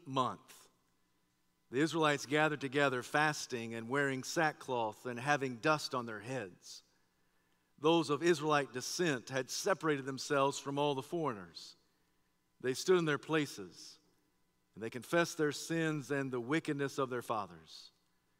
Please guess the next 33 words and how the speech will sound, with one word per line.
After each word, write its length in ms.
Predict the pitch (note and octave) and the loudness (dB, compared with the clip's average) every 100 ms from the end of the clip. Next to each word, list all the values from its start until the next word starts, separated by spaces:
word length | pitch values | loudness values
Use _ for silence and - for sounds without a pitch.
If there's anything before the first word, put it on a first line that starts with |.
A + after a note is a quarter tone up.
| _ _ _ - | _ _ _ -4
They 80 | C3+ | -2
stood 380 | - G#3 G#3+ | 2 6 6
where 100 | F3+ | 6
they 160 | D#3+ D3 | 4 2
were 440 | C3+ D3 F3 F#3 | 2 2 4 6
and 220 | E3 C3 B2+ | 4 0 0
read 320 | D#3+ F3 F#3 | 4 4 2
from 200 | E3+ D3 | -2 -2
the 100 | C3+ | -2
book 320 | G#2+ E3+ F3 | 0 -2 0
of 80 | D#3 | -2
the 80 | C#3+ | -2
law 480 | C3 C3 G#2+ F2 E2+ _ _ _ | 0 0 0 -4 -14 _ _ _
of 100 | - | -10
the 60 | G#2+ | -8
Lord 320 | A2+ D3 E3+ | -2 0 2
their 160 | D3 D3 | 2 0
God 340 | B2+ B2 A2+ | 2 2 0
for 220 | - C3 | -2 -4
a 60 | A#2+ | -4
quarter 580 | - - E3 F3 F3+ F3 | -6 -6 0 2 2 0
of 220 | C#3+ B2+ | -2 -2
the 80 | B2+ | -4
day, 420 | B2 A2+ F#2+ E2 _ _ _ _ _ _ _ | -4 -4 -6 -12 _ _ _ _ _ _ _
and 160 | - E3 | -4 -2
spent 320 | - - E3+ | -2 0 2
another 440 | C#3+ C#3+ G3 G#3+ D#3 | 2 4 6 6 2
quarter 560 | - B2 G#2+ F2+ F#2+ - _ _ _ _ _ | -2 -4 -4 -6 -10 -16 _ _ _ _ _
in 160 | D3 C3 | -4 -4
confession 840 | C#3 A2+ - D3+ E3+ - F3 F#3+ - _ _ _ _ _ - | -6 -8 0 0 0 -4 -8 -10 -16 _ _ _ _ _ -10
and 140 | B2 | -6
in 180 | A2+ G2 | -6 -6
worshiping 680 | G#2 D#3 - A2+ - F#2+ F#2+ | 0 0 0 -8 -10 -14 -16